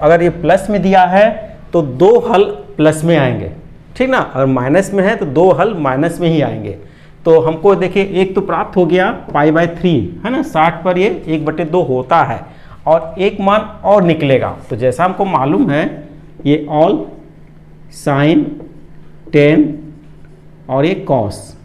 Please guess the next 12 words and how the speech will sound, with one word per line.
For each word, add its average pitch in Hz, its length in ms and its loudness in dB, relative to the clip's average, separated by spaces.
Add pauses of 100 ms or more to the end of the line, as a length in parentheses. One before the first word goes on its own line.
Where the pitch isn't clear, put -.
तो 127 60 -4
मतलब 147 540 -2
cos 170 360 0 (160)
इस 170 260 0
चौथे 147 360 0
चतुर्थांश 139 720 -2
में, 156 380 0 (2000)
ये 123 140 -4
दूसरा 127 480 -6 (380)
और 113 140 -6
ये 156 100 0
पहला, 107 360 -6